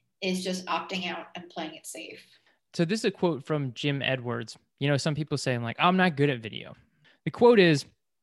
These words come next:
Speaker 2: "In order to be great at something, you need to first be good at it. In order to be good at something, you need to be bad at it."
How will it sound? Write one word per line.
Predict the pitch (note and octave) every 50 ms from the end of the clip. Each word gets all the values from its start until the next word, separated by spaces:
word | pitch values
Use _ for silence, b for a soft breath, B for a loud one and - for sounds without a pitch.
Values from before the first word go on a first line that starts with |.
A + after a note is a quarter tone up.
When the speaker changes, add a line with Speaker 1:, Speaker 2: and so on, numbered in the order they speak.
| _ -
Speaker 2:
"In | D#3+ E3+
order | F3+ G3 G#3 A#3+
to | - -
be | G3 G#3+ G3+ F3
great | C3 - B2+ C3+ C#3 C#3 -
at | - C#3+ -
something, | - F3+ E3 - - F#3+ G3 G3 G3 G3 -
you | E3 D#3
need | D#3+ D3+ C#3
to | C#3+ C3+
first | - D3 C#3 - - -
be | C3+ A#2+
good | - A#2+ A2+ -
at | G#2+ G#2+ A2
it. | G#2 - - - _ _
In | D#3 D3 D3
order | D3+ D3+ C#3+
to | C3+
be | C#3 C#3
good | C3 - F#3 G3+
at | G3+ -
something, | - - C3 A#2+ - B2 B2 B2
you | B2 C3 C3
need | C3+ C3 B2
to | A#2+ A2+
be | A#2+ A#2
bad | G#2 - - - - F#2+
at | D#2+ D#2
it." | D#2 -